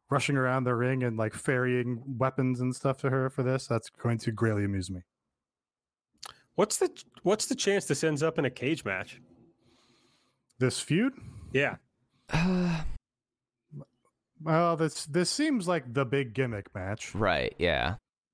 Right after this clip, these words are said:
Speaker 2: Yeah,
Speaker 1: I
Speaker 2: but you
Speaker 1: guess they
Speaker 2: can
Speaker 1: did, they did do the big gimmick match before the parking lot brawl on, on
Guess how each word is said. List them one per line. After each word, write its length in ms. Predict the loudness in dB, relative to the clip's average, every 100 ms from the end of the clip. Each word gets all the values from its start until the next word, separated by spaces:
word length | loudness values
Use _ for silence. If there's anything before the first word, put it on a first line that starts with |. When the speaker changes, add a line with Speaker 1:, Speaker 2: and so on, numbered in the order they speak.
| _ _ _ _ _ _
Speaker 2:
Yeah, 100 | 2
Speaker 1:
I 20 |
Speaker 2:
but 140 | 2 2
you 60 |
Speaker 1:
guess 120 | 2
they 80 | 2
Speaker 2:
can 80 | 2
Speaker 1:
did, 440 | 2 2 -2 -6 -2
they 120 | 0
did 240 | 0 -2
do 220 | 0 0
the 120 | 0 0
big 300 | 0 -2 -2
gimmick 300 | -2 -2 0
match 340 | 0 -2 -2
before 380 | -4 -2 0 2
the 80 | 2
parking 340 | 2 2 0
lot 220 | 0 0
brawl 440 | 0 0 0 -2 -4
on, 360 | -2 0 0 -4 _ 0
on 420 | 2 2 0